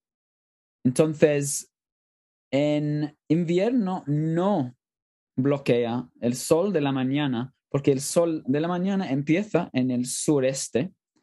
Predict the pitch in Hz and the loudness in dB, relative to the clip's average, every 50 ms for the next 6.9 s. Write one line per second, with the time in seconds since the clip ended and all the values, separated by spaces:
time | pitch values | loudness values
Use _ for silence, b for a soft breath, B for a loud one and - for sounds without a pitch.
0 | _ _ _ _ _ _ _ _ _ _ _ - 131 123 - 156 151 147 131 - | _ _ _ _ _ _ _ _ _ _ _ -2 -2 2 2 2 2 2 0 -2
1 | 143 147 - 170 170 175 175 - - - - - 143 147 - 160 170 170 170 165 | -2 0 0 0 0 -2 -4 -4 -6 -6 -4 -2 -2 0 0 0 0 0 0 0
2 | 175 175 175 175 185 - - 170 - 185 180 202 208 196 196 202 220 220 - _ | 0 0 0 0 0 0 -2 0 2 2 2 2 0 0 -2 -4 -6 -8 -12 _
3 | _ _ _ _ _ _ _ _ _ _ _ _ _ _ _ - 143 143 143 143 | _ _ _ _ _ _ _ _ _ _ _ _ _ _ _ -2 0 2 2 2
4 | 143 143 143 143 143 143 143 135 - _ _ _ _ - 165 156 170 151 151 156 | 0 0 0 0 0 0 -2 -4 -6 _ _ _ _ 0 2 4 4 4 4 2
5 | 170 190 190 175 175 202 - - - _ _ _ _ _ _ _ _ _ _ _ | 0 0 0 -2 -2 -4 -6 -8 -12 _ _ _ _ _ _ _ _ _ _ _
6 | _ _ _ - 131 131 135 - - - 185 180 170 170 196 214 226 - | _ _ _ -2 -2 0 -2 -4 0 2 2 2 2 2 -2 -4 -6 -10